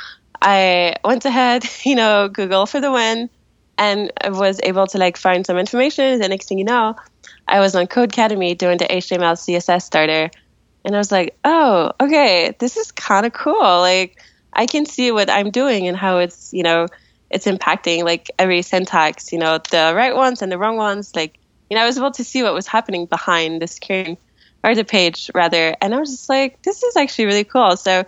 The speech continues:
I ended up finishing, um, the module, and I was like, "Okay, this is really <laughs> cool." <laughs>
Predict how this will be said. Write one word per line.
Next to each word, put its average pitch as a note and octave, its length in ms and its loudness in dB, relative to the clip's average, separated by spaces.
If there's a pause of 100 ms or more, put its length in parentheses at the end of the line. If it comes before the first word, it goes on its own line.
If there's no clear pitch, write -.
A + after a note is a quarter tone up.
(400)
I A#3 100 2
ended C4 200 0
up E4+ 100 -4
finishing, B3 680 0 (120)
um, F#3 420 2 (260)
the G3 140 0
module, F#3+ 580 2 (600)
and F#3+ 160 2
I F#3 80 2
was F3+ 160 0
like, F#3+ 280 -2 (120)
"Okay, A#3+ 560 2 (180)
this D#4 160 -2
is A3+ 220 -2
really A#3+ 300 2
<laughs> - 40 -16
cool." - 540 -2 (400)
<laughs> D5+ 100 -2